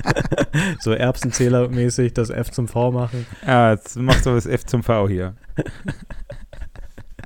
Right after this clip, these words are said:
Speaker 2: Das ist ein guter Folgentitel, das müssen wir uns merken, das F zum V machen.
Speaker 1: Ja, Sprichwörter können wir auf jeden Fall.
Speaker 2: Ja.
Speaker 1: Ähm,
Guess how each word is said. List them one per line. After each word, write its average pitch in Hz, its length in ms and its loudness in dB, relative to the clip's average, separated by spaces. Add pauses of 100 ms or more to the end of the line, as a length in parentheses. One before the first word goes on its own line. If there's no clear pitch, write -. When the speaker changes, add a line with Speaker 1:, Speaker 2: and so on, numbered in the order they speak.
(920)
Speaker 2:
Das 151 120 6
ist 185 40 6
ein 185 100 4
guter 220 260 6
Folgentitel, 185 580 6
das 131 140 4
müssen 165 220 0
wir 160 40 2
uns 135 100 0
merken, 151 300 2
das 117 100 2
F 135 180 4
zum 131 180 2
V 127 220 4
machen. 104 320 0 (1700)
Speaker 1:
Ja, 120 80 0
Sprichwörter 139 500 2
können 127 180 0
wir 127 100 0
auf 110 120 -4
jeden 113 180 -4
Fall. 107 300 -2 (640)
Speaker 2:
Ja. 107 160 -2 (100)
Speaker 1:
Ähm, 107 340 -2